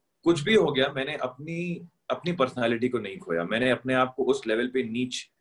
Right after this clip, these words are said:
तरीके से नहीं गिराया जैसे बाकी लोग इस वक्त घर में आप देख रहे हैं, गिर रहे हैं और गिरा रहे हैं एक दूसरे को। तो मैं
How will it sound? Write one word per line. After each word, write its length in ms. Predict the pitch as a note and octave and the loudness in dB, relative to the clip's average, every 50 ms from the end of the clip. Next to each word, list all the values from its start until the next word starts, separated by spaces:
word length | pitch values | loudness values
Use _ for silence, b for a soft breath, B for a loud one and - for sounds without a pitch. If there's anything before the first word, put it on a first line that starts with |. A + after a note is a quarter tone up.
| _ _ _ _ | _ _ _ _
तरीके 280 | A#2+ A#2 A#2 A#2 A#2 A#2 | -2 -2 0 0 -2 -2
से 100 | A#2+ A2+ | -2 -2
नहीं 200 | A2 A2+ B2 A2+ | -2 0 0 2
गिराया 280 | A2+ G#2 G2+ G2+ G#2+ | 2 2 4 4 2
जैसे 300 | G#2 - G#2+ G2+ - A2+ | 0 0 -2 -2 -2 -2
बाकी 300 | F#2 F#2+ F#2 G2 - A#2 | -2 -2 -4 -2 -2 -2
लोग 200 | A2+ A2 G#2+ G#2 | 0 0 0 0
इस 120 | G2 - - | -4 -6 -6
वक्त 240 | G2 F#2+ - _ F#2+ | -8 -10 -8 _ -10
घर 80 | F#2 | -10
में 160 | F#2 G2 G2 G2 | -8 -8 -4 -4
आप 120 | G2 F#2 | -4 -2
देख 240 | F#2 G2 F#2+ F2+ G2+ | -2 -4 -4 -4 -6
रहे 120 | G2 G2 | -10 -12
हैं, 100 | F#2+ F2+ | -12 -8
गिर 120 | F2 A2 G#2 | -4 -4 -2
रहे 220 | G2 G#2 G2+ G2 | 0 0 -2 0
हैं 80 | G2 F#2+ | -2 -4
और 120 | F#2+ E2+ | -6 -4
गिरा 220 | F2 F#2 F#2+ F#2+ | -4 0 2 2
रहे 120 | G2 F#2+ F#2 | 2 2 -2
हैं 60 | F#2 | -6
एक 60 | F2 | -10
दूसरे 260 | F2 F2 - - - | -14 -18 -16 -16 -18
को। 100 | - - - _ b b b b b b b _ _ | -18 -18 -20 _ b b b b b b b _ _
तो 180 | D3+ E3 F3+ F3 | 2 2 2 2
मैं 520 | C3+ A2+ A#2+ C3 D3 E3+ F#3+ G3 F#3+ - | 2 0 2 2 4 4 2 2 0 -6